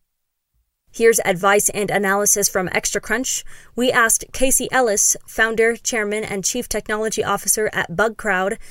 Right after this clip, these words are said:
to share his ideas for how startups can improve their security posture. Read the story to see why using productive paranoia can build cybersecurity culture at your startup.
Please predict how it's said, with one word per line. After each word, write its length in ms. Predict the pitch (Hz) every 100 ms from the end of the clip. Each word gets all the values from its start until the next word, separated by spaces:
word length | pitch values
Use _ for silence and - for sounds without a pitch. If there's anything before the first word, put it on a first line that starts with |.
| -
to 140 | - 240
share 240 | - 269
his 180 | 277 269
ideas 480 | 208 240 214 202 202
for 140 | 196
how 180 | - 285
startups 400 | - 240 226 -
can 140 | 233
improve 440 | 208 202 262 262 254 -
their 140 | 226
security 500 | 233 254 - 285 220
posture. 600 | - 156 - - - - - - - _ _ -
Read 160 | 262
the 80 | 233
story 340 | - 214 208
to 100 | 240
see 200 | 208 226
why 140 | 214 208
using 440 | 196 214 208 208 - -
productive 520 | 220 240 - 262 208
paranoia 760 | - 240 214 220 285 196 170 196 -
can 220 | - 233 202
build 300 | 240 294 262
cybersecurity 800 | - 233 226 240 226 285 294 233
culture 420 | - 196 190 214 -
at 200 | 202 -
your 120 | 190
startup. 480 | - 185 160 -